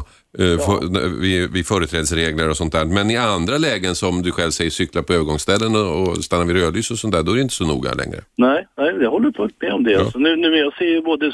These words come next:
Speaker 2: så här som, men jag cyklar ju ibland själv, nu var det rätt länge sedan, men det, det är,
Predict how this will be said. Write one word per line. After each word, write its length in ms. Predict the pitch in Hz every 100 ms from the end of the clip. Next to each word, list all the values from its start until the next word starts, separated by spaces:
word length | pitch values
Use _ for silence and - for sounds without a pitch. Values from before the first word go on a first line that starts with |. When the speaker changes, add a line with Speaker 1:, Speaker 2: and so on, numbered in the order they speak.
| -
Speaker 2:
så 60 | -
här 180 | 135 127
som, 220 | - 123 - - - - - - - - -
men 80 | 156
jag 100 | 143
cyklar 320 | - - 165
ju 60 | 156
ibland 300 | 143 143 139
själv, 320 | 185 247 240
nu 80 | 170
var 180 | 170 -
det 60 |
rätt 120 | 127
länge 300 | 139 127 107
sedan, 220 | - 104 110
men 360 | 117 113 117
det, 120 | 131 135
det 480 | 135 151 147 139
är, 280 | 143 135 123